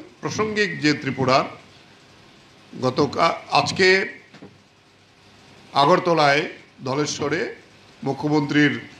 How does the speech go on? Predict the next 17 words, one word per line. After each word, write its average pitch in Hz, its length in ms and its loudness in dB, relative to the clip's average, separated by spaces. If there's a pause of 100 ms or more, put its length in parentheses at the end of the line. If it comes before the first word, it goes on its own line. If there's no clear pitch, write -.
(160)
কেন্দ্রে 143 580 0 (1200)
সেখানে 143 440 2
আমাদের, 131 480 2
আহ, - 1200 -12 (140)
পেট্রোপোর্টের 160 600 0
উপর 151 360 2 (480)
যে 123 500 2 (300)
প্রোগ্রাম 147 400 -2
ছিল 175 240 -6
তারপরে 127 480 -4
আক্রমণ 147 400 -4
করেছেন, 175 400 -6 (920)
আট 127 240 2
দশ 147 160 2
জনকে 123 300 -4
আহত 110 280 -2
করেছেন। 180 480 -6